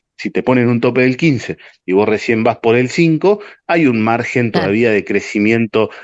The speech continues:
Speaker 1: alto y de crecimiento de, de decir, bueno, che, te queda todavía un, un periodo de, de, de un, un porcentaje que es un diez por ciento, para un montón de cosas,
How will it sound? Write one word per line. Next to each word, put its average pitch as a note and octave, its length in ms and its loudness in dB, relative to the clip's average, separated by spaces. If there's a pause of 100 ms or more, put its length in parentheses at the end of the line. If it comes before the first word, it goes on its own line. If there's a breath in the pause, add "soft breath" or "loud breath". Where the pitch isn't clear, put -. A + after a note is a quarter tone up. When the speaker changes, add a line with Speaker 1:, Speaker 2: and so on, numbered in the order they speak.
Speaker 1:
alto B2 560 0 (180 loud breath)
y G#2+ 100 0
de G2 140 2
crecimiento G#2+ 1000 0
de, F#2 200 0
de F#2+ 140 -2
decir, F#2 260 -2
bueno, A2 160 2
che, A#2 160 -4
te G2 100 -2
queda D#3 220 -2
todavía G2+ 280 2
un, G#2 180 -2
un G#2+ 240 -2
periodo A#2 440 0 (100)
de, G2 300 0
de, F#2 220 -2
de G2 60 -2
un, A2 240 2
un B2 160 0
porcentaje A2+ 680 -2
que A2 100 -2
es - 120 -8
un A2 120 0
diez A#2 160 2
por A2+ 180 -2
ciento, F3+ 360 0
para G2 140 0
un A2+ 80 2
montón A2 340 0
de A2+ 120 0
cosas, C3 340 0